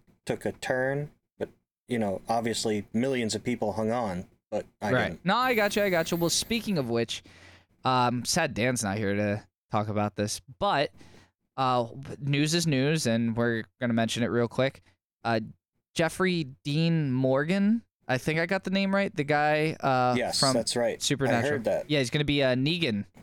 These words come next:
Speaker 2: in, in the Walking Dead series. He's gonna be the big bad, bad guy.
Speaker 1: Oh, is he?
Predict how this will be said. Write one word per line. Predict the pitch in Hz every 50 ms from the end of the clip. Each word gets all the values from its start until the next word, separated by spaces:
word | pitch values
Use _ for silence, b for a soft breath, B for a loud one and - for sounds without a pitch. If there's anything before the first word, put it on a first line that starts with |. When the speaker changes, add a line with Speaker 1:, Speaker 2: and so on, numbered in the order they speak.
| - - - _ _ _ _ _ -
Speaker 2:
in, | 113 117 113 113 113 110 117 -
in | - 123 120
the | 120 123
Walking | 123 123 120 - 127 127 123
Dead | 139 139 135
series. | - - 107 104 98 95 -
He's | 120 123 120 113
gonna | 127 127
be | 120 123 123
the | 113 107
big | 107 131 139 143 135 131 127 123
bad, | 127 123 127 127 123 113
bad | 117 113 113 113 104 98
guy. | 104 98 95 95 90 - - _ _ _ _ _ _ _ _ -
Speaker 1:
Oh, | 131 139 139 131
is | 139 156 151
he? | 143 - -